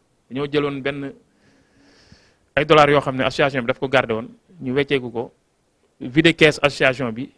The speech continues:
complété corps bi, mu dem ba pare dese bor. Agence bi dañ ko yoraloon bor. Yaa ngi dégg?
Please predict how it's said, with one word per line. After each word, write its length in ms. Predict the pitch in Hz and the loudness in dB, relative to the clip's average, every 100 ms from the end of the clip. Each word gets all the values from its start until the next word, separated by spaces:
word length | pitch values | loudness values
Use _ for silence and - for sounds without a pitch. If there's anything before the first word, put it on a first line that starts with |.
| _ | _
complété 380 | - 147 143 135 | -8 -4 -4 -2
corps 200 | 139 131 | 0 0
bi, 100 | 131 | 0
mu 100 | 131 | -2
dem 120 | 135 | -2
ba 80 | 139 | 0
pare 180 | 143 131 | 0 0
dese 220 | 143 143 | -2 -2
bor. 200 | 131 113 - _ _ - | -4 -6 -8 _ _ -6
Agence 260 | 127 151 | -4 -4
bi 60 | 139 | -4
dañ 80 | 147 | -4
ko 80 | 156 | -2
yoraloon 280 | 147 139 123 | -2 -4 -6
bor. 180 | 104 - _ _ _ _ - - - _ _ _ - | -10 -12 _ _ _ _ -20 -20 -20 _ _ _ -8
Yaa 100 | 120 | -6
ngi 60 | 127 | -6
dégg? 180 | 113 | -10